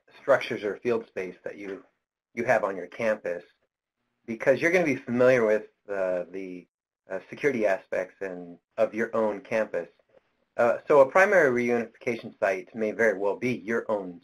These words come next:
school, uh, but you may need, may not be able to utilize your normal dismissal route.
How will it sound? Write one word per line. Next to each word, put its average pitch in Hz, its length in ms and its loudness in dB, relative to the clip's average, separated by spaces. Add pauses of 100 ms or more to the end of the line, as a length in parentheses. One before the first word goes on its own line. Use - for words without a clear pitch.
(120)
school, 101 440 -4 (720)
uh, 98 200 0
but 110 240 2
you 120 100 -2
may 135 220 6
need, 135 320 0 (100)
may 139 160 0
not 127 160 2
be 117 100 -4
able 110 140 2
to 101 60 -8
utilize 98 380 -2
your 95 100 -12
normal 101 320 -2
dismissal 110 500 -6
route. 85 360 -6